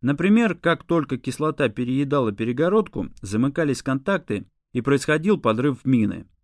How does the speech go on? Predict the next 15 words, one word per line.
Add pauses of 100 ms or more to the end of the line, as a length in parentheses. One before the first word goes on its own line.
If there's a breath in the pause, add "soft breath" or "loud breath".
(380)
Время
было
отработано
на
базе, (400)
так
что,
ставя
дополнительные
прокладки, (120)
получали
время
задержки
до
получаса.